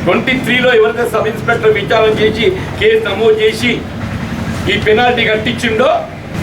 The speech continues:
ఆయనే సబ్ ఇన్స్‌పెక్టర్ ఇయ్యాలి కూడా. ఇరవై కూడా బీఆర్ఎస్ ప్రభుత్వం అధికారంలో ఉన్నది.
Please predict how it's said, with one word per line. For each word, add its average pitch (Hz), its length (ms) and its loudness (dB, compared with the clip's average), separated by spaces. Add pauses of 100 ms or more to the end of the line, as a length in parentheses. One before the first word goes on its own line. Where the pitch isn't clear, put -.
(140)
ఆయనే 285 480 2
సబ్ 277 160 2
ఇన్స్‌పెక్టర్ 254 320 0
ఇయ్యాలి 233 300 2
కూడా. 190 180 0 (220)
ఇరవై 302 220 2
కూడా 302 160 2
బీఆర్ఎస్ 262 400 0
ప్రభుత్వం 220 420 0 (400)
అధికారంలో 208 520 2
ఉన్నది. 214 320 2